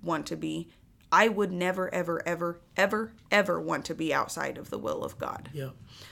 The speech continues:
Speaker 1: So if this is where the Lord has us until the day that we die,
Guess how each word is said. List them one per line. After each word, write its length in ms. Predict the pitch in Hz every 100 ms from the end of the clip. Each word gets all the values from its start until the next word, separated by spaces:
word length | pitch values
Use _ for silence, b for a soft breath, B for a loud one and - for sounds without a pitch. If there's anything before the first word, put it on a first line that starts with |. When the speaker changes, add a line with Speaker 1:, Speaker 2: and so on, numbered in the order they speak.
| B
Speaker 1:
So 200 | - 175
if 220 | 165 165
this 240 | 170 254
is 140 | 294 240
where 300 | 190 202 214
the 120 | 185
Lord 440 | 165 170 185 185 b b b
has 340 | 196 185 208
us 220 | 233 240
until 640 | - 180 175 180 165 170 - _ -
the 140 | 156
day 240 | - 147 175
that 160 | -
we 160 | - 175
die, 500 | 165 151 156 180 233